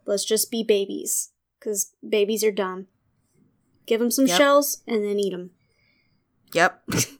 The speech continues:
Speaker 2: <laughs> That's the M O.
Speaker 1: Although I was kind of, I feel like on the other stories, usually when they drag people into the water, they're in horse form.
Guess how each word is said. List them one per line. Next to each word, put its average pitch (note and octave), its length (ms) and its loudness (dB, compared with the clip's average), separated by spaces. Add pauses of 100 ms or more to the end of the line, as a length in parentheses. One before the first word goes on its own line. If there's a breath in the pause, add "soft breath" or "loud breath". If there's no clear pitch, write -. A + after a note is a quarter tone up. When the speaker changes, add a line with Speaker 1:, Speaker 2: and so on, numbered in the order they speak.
(120)
Speaker 2:
<laughs> - 460 -20
That's F#3 320 2
the F#3+ 140 2
M F3+ 220 2
O. F3+ 220 2 (920 loud breath)
Speaker 1:
Although D4 260 10
I D#4+ 100 10
was G4 240 6
kind F#4+ 240 8
of, E4 280 4 (800)
I C#4+ 60 4
feel F4 240 2
like E4+ 300 2
on C#4 200 6
the C4+ 140 4
other C4 220 6
stories, B3+ 760 4
usually C4+ 360 2
when C4 200 4
they A3+ 200 4
drag A#3 380 2
people C4+ 300 0
into B3 340 0
the D4+ 120 6
water, E4 520 2 (440)
they're A3 580 6
in A3+ 200 -2
horse A#3+ 340 4
form. F4 420 2